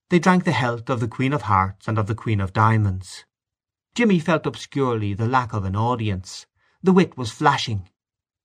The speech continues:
Play ran very high and paper began to pass. Jimmy did not know exactly who was winning,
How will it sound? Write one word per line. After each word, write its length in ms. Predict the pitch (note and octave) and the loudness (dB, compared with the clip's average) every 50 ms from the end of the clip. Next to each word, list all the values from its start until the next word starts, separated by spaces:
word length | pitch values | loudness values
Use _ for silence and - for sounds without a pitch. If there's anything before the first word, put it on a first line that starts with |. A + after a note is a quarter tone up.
| _ _ _ _ _ _ _ _ _ _ _ | _ _ _ _ _ _ _ _ _ _ _
Play 220 | - C#3 C3+ C3 | -2 2 2 2
ran 300 | B2+ B2 G#2+ G#2 A2+ A#2+ | 2 2 2 2 0 0
very 240 | A2 A2 A2 B2 C#3+ | 2 2 2 2 0
high 360 | A2 G2 G2 G2 F#2 F#2+ F#2+ | -2 0 0 0 2 2 0
and 240 | G2+ A2+ A#2+ B2 A2 | -2 -2 -4 -6 -6
paper 340 | - - A#2+ G#2+ G#2 - A2 | -4 0 0 0 0 0 -4
began 340 | F#2+ G2+ G2+ G2+ F#2+ F#2 F#2 | -2 -2 -2 0 0 -2 -2
to 100 | - G#2 | -6 -8
pass. 640 | - - A#2 B2 A#2 A2 F#2+ F2 - - - - - _ _ _ _ _ _ _ _ _ _ _ | -6 0 0 2 2 0 -2 -4 -8 -12 -14 -14 -16 _ _ _ _ _ _ _ _ _ _ _
Jimmy 240 | - A#3 A#3+ A#3 G3+ | 0 2 2 2 0
did 140 | E3+ E3 | -2 0
not 200 | D#3 D3+ C#3 - | 0 0 -2 0
know 180 | - C3 A#2 A2+ | 0 2 2 2
exactly 520 | A2+ A2 G#2 A#2 A2 G#2 - - A#2 G#2 | 2 2 2 2 2 2 0 -4 -4 -4
who 140 | G2 - A#2+ | -2 0 0
was 220 | G#2+ G2+ F#2+ F2+ G2+ | 0 0 0 0 0
winning, 360 | A#2+ C3 A2+ F#2+ E2+ E2+ | -2 -2 -2 -4 -6 -8